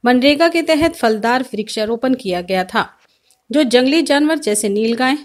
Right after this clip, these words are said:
रात्रि में आकर सभी लगे वृक्ष को नहस तहस कर बर्बाद कर डाला। खेत में फलदार पौधे लगभग एक एकड़ में लगाए गए थे, जो फलदार पौधे करीब एक सौ बीस थे,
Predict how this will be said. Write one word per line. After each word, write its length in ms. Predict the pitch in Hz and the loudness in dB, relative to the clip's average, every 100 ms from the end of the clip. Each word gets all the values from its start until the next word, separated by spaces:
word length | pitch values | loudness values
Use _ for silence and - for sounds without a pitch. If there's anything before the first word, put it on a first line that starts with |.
| - - 220 | -10 -4 -2
रात्रि 320 | 226 226 294 | 0 0 0
में 140 | 311 | 2
आकर 260 | 302 302 320 | 0 -2 -4
सभी 400 | 233 208 214 202 | -4 -4 -6 -4
लगे 240 | 220 277 | -2 -2
वृक्ष 340 | 247 196 196 - | -2 -4 -6 -4
को 140 | 247 | -2
नहस 540 | 233 220 226 277 - _ | 0 0 0 -2 -6 _
तहस 280 | 202 214 254 | -2 -2 -6
कर 340 | - 208 190 - _ - _ - | -6 -4 -4 -10 _ -20 _ 0
बर्बाद 400 | 247 247 247 196 | 0 2 0 -2
कर 120 | 180 | -6
डाला। 320 | 180 185 202 - _ _ _ _ - | -2 0 0 -2 _ _ _ _ -2
खेत 240 | 311 320 | -2 2
में 120 | 381 | 0
फलदार 380 | 392 277 269 277 | 2 0 2 2
पौधे 380 | 277 208 190 202 | 2 -2 0 -2
लगभग 500 | 196 208 262 277 277 | -2 -4 -2 -4 -2
एक 220 | 196 196 | -4 -4
एकड़ 300 | - 233 262 | -6 -4 -2
में 140 | 262 269 | -2 -2
लगाए 300 | 240 175 170 | -4 -4 -2
गए 200 | 214 220 | -2 -2
थे, 180 | 277 320 | -4 -4
जो 220 | - 180 226 | -4 -4 -4
फलदार 320 | 202 233 262 | -2 -2 -2
पौधे 340 | 269 277 302 | -2 -2 -2
करीब 360 | 294 196 180 - _ | -4 -6 -6 -10 _
एक 140 | 233 233 | -6 -4
सौ 140 | 208 | -6
बीस 320 | 190 247 196 - | -4 -6 -6 -4
थे, 260 | 202 - | -4 -4